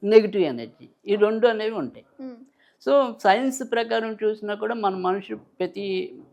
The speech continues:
Speaker 1: జీవిలో కూడా ధనాత్మక శక్తి, రుణాత్మక శక్తి అని చెప్పి మనం చిన్నప్పుడు సైన్స్‌లో, అంటే మీరు ఇంకా
Speaker 2: అవును.
Speaker 1: చిన్న చిన్న పిల్లలు అనుకో, మా చిన్నప్పుడు మేము
Speaker 2: మ్మ్.
Speaker 1: చదువుకున్నాం.
Speaker 2: ఓకే.
Speaker 1: So ఎవరి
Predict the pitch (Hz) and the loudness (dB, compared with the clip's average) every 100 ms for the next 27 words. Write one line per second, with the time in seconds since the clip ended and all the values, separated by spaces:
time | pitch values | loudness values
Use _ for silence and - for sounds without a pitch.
0 | - 170 160 160 190 196 180 170 165 - | -20 -20 -8 0 2 2 2 -2 -4 -10
1 | 320 _ _ _ _ - 147 165 202 226 | -10 _ _ _ _ 0 6 8 8 4
2 | 226 214 214 208 196 - 233 190 180 202 | 2 -6 -4 -4 -6 -4 -4 -2 2 0
3 | 196 208 196 190 185 - 180 175 175 170 | 0 -10 -10 -8 -10 -6 -6 -4 -8 -8
4 | 226 196 185 185 185 190 190 190 185 175 | -8 -6 -6 -4 -4 -4 -8 -8 -6 -6
5 | 185 180 160 - _ - 135 180 170 160 | -6 -8 -8 -10 _ -14 -10 -6 -4 -4
6 | 147 143 151 151 160 160 160 151 156 147 | -6 -6 -6 -6 -8 -6 -8 -6 -6 -6
7 | 151 170 156 180 202 180 180 180 165 160 | -8 0 2 2 0 -4 -6 -6 -4 -4
8 | 151 135 _ _ - 170 165 - 113 - | -6 -10 _ _ 0 2 2 -4 -14 -18
9 | _ 240 - - - _ _ - 302 233 | _ -20 -20 -20 -20 _ _ -4 -4 0
10 | 170 190 277 302 302 285 | 0 0 -2 -4 -6 -8